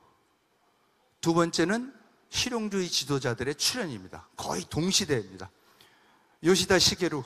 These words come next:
일본 총리, 초대, 전후 초대 일본 총리, 박정희 대통령,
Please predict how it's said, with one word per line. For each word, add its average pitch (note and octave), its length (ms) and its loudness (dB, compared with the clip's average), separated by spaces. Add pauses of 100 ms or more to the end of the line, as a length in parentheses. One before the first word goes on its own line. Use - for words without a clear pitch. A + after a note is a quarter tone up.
(160)
일본 D3+ 340 -2
총리, C#3 360 -8
초대, E3 320 -4
전후 F3 580 6
초대 G#3 360 4
일본 C#3+ 300 4
총리, B2+ 440 -4 (420)
박정희 E3 380 4
대통령, D#3+ 580 2